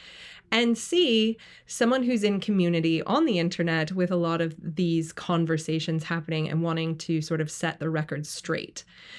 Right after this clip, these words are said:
So those are my motivations for coming to this topic today, but also sort of being in community now with a lot of high net worth individuals, a lot of seven and eight figure entrepreneurs.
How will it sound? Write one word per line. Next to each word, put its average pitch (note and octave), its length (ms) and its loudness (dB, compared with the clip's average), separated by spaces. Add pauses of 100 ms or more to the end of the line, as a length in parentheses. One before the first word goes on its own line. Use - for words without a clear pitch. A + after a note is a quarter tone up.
(140)
So A3 160 4
those D4+ 200 4
are E4+ 100 2
my G3+ 580 2 (260)
motivations F3 880 4
for G3+ 100 -4
coming E3 580 -2
to - 140 -4
this D#3+ 440 -2 (300)
topic D#3 480 -4
today, F3+ 680 -2
but A3+ 200 0
also F4 380 0
sort A#3 180 2
of F#3+ 140 0
being A3+ 240 4
in G3 120 2
community F#3+ 560 2
now D#3+ 320 0
with E3 640 -2
a F3 60 0
lot E3+ 220 2
of A#3 100 -4
high F3+ 220 0
net E3+ 260 2
worth E3+ 340 0
individuals, A3+ 880 2
a E3+ 80 0
lot E3 240 2
of E3+ 480 0
seven E3+ 380 -2
and E3 180 0
eight D#3 200 -2
figure E3+ 360 -2
entrepreneurs. A3+ 1000 0